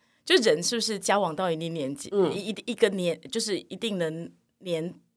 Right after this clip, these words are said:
Speaker 2: 年龄，
Speaker 1: 年份。
Speaker 2: 年份，OK。
Speaker 1: 对，是不是就会，是不是就要很了解对方？例如说，对方知道想吃什么，不想吃什么，喜欢什么，不喜欢什么，至少要，要有了解。
Speaker 2: 哎，我觉得这他是了解的啦，就是你知道那个趋吉避凶。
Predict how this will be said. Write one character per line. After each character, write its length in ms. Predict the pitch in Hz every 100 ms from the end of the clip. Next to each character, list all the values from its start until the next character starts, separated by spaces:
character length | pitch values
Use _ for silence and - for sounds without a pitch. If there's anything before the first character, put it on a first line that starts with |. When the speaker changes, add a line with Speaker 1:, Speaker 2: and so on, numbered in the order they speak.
| _
Speaker 2:
年 0 |
龄， 200 | 190 170
Speaker 1:
年 120 | 208
份。 320 | 247 214 170
Speaker 2:
年 200 | 170 165
份， 240 | 185 190 127
OK。 200 | 147 147
Speaker 1:
对， 180 | - 165
是 140 | 165
不 40 | 269
是 160 | 269
就 160 | 277 254
会， 400 | 240 226 180 - _ _ _ _
是 140 | -
不 20 | 285
是 160 | 277
就 100 | -
要 140 | 254 247
很 180 | 214 170
了 200 | 160 185
解 160 | 185
对 180 | - 190
方？ 160 | 180 175
例 60 |
如 80 | 208
说， 120 | 185
对 140 | 196 247
方 160 | 226
知 120 | 226 220
道 100 | -
想 280 | - - -
吃 280 | - 226 240
什 160 | -
么， 120 | 165
不 140 | 156 220
想 240 | 226 160
吃 300 | 143 - 190
什 180 | 185 143
么， 180 | 95 80 - -
喜 320 | - - 165
欢 160 | 175 214
什 100 | 185
么， 60 |
不 80 | 151
喜 160 | 202 165
欢 160 | 151
什 80 | 165
么， 80 | 160
至 160 | 143 214
少 180 | 185 143
要， 220 | 175 170 - - -
要 160 | 226
有 60 | 165
了 280 | 143 139 160
解。 320 | - - - - _ -
Speaker 2:
哎， 80 |
我 120 | 285 196
觉 100 | 220
得 60 |
这 180 | 233 294
他 200 | - 220
是 140 | 208
了 180 | 175 139
解 180 | 139 -
的 120 | -
啦， 220 | 80 - -
就 140 | - 254
是 100 | 247
你 140 | 156
知 100 | 180
道 140 | 175
那 140 | 160 180
个 100 | 151
趋 180 | 151 202
吉 160 | 156
避 200 | 147 170
凶。 340 | 143 - 139